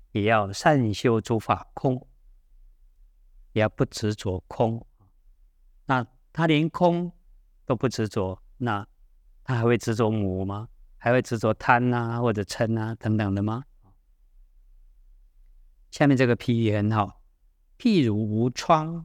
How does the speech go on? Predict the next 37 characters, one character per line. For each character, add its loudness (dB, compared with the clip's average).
则 -2
不 -8
受 2
毒。” -4
大 4
尊 2
还 6
有 4
在 0
其 -6
他 2
地 0
方 0
提 -6
到， -2
就 2
是 -4
说， -2
如 2
果 2
我 0
们 -2
有 -2
伤 2
口 -6
啊， -8
那 2
你 0
碰 -2
到 4
一 2
点 2
毒 -2
了， -2
这 -4
个 0
毒 -4